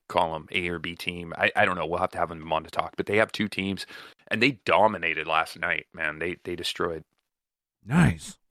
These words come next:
Speaker 1: Um, there's a lot of crossover with the military as well. So a lot of, a lot of them
Speaker 2: Oh.
Speaker 1: are, are, yeah, I was surprised by how many were, well, I shouldn't.
Speaker 2: The military
Speaker 1: I was.
Speaker 2: in, in a, in a
Speaker 1: <laughs>
Speaker 2: combat sport?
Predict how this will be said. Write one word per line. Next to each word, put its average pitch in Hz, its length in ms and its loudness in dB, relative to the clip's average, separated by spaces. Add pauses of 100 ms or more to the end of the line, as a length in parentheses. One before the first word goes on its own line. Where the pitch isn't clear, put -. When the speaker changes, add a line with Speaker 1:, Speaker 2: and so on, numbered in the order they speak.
Speaker 1:
Um, 117 140 0
there's 147 200 6
a 185 40 -4
lot 180 220 6
of 143 60 -6
crossover 120 500 2
with 110 120 -4
the 107 60 -6
military 95 580 -4
as 82 120 -12
well. 80 320 -2
So - 180 -2
a - 20 0
lot 87 280 2
of, 85 340 -6 (560)
a - 60 -2
lot 98 200 4
of 330 60 4 (100)
them 285 140 8
Speaker 2:
Oh. 113 40 6
Speaker 1:
are, 85 380 0
are, 87 200 2 (100)
yeah, 95 260 4
I 98 120 4
was 110 160 -2
surprised 90 560 -2
by 87 100 -2
how 82 160 -10
many 80 440 -8
were, 80 300 -8 (520)
well, 85 260 -2 (180)
I 82 140 -6
shouldn't. - 220 2
Speaker 2:
The 160 60 -2
military 156 680 6
Speaker 1:
I - 80 -4
was. 147 140 4
Speaker 2:
in, 151 120 6
in 139 140 6
a, 143 80 -2
in 139 140 4
a 123 60 6
Speaker 1:
<laughs> 123 60 6
Speaker 2:
combat 131 460 4
sport? 147 460 4